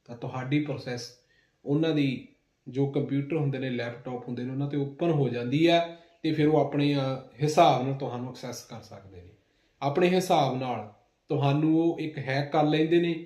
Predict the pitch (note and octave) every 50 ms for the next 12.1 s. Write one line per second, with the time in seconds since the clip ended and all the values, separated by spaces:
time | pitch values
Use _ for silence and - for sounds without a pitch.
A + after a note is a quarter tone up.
0 | - - _ _ _ - - - - D3+ C#3 D3 D3+ D#3 E3+ D#3+ D3 - - E3
1 | E3+ F#3+ G3+ F#3 C#3 E3 D#3 C3+ - - D3 D3 C#3+ D3 D#3 D3+ D3+ D3 C3 A#2+
2 | A#2+ A2+ A2+ G#2 G2 F#2+ G2 F#2 F2+ - - _ _ _ _ _ _ _ _ _
3 | - C3+ C3+ C#3 C#3 C#3 C3 B2 B2 A#2 A2+ A2+ A2+ A2 A2 A#2+ A#2+ C3 C3+ C#3
4 | B2+ A#2 A2+ - A#2+ A#2 A#2 A#2 A#2 A#2 A2+ A#2+ B2 B2 A#2+ A#2 A2+ A2+ - -
5 | _ _ _ _ _ - D3 D3 D3+ D#3+ D3 D3+ C#3 C3+ B2+ C3 B2+ - C3 B2+
6 | A#2+ - C3+ C3 C#3+ D3+ C#3 C3 A#2+ A2 A2 A2+ B2 B2 A#2 A2+ A#2+ A#2+ A#2+ A#2
7 | B2 B2 B2 C3+ D#3 E3 - - D3 D3+ F3 G3 G3 F#3+ F#3+ F#3+ F#3 F3 D#3+ C#3
8 | A#2+ - - G#2+ G#2+ G2+ - - - - - - - - - _ _ _ _ _
9 | _ _ _ _ - C#3 C#3+ D3 C#3+ C#3 C#3 C#3 C3+ C3 C3 C3+ - - - B2
10 | B2 B2 C#3 C#3+ D#3 D#3 - C#3+ B2 A2+ A2+ G#2+ - G#2+ - - - - A2+ A#2+
11 | C3 - - C#3+ C#3+ C#3+ D3 C#3 D3 D3 C3+ C#3 - A#2+ A2+ A2+ A2 - A2+ A2
12 | A2+ A2+